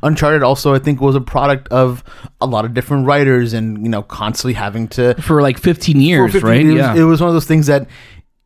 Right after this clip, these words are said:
Speaker 1: it only became a PlayStation Studios film, I think, maybe halfway <laughs> into that cycle, right?
Speaker 2: Yeah, 'cause PlayStation Productions really, w-, it was announced that, what, in twenty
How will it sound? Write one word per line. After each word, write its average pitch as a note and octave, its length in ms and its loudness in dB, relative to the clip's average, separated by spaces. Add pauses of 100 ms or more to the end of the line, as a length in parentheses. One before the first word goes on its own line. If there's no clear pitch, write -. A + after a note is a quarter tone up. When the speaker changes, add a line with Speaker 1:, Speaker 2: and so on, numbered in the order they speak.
(120)
Speaker 1:
it D#3+ 200 2
only F3 240 2
became D3+ 320 0
a D3 80 -2
PlayStation C#3+ 560 -4
Studios B2 480 -2
film, B2+ 300 0
I A2+ 60 -4
think, B2 300 -2
maybe A#2+ 420 -2 (200)
halfway D3+ 640 0
<laughs> - 0 -
into C#3 180 4
that B2 300 0
cycle, A#2 440 -4
right? C#3+ 300 0
Speaker 2:
Yeah, A3 260 0
'cause D#3 200 -2
PlayStation G#3+ 500 0
Productions D3+ 600 0
really, C#3 680 2
w-, C3 220 -2
it C#3 100 2
was C#3 160 2
announced C3 540 0
that, - 760 -4
what, C3+ 220 0
in A2+ 100 0
twenty B2+ 460 0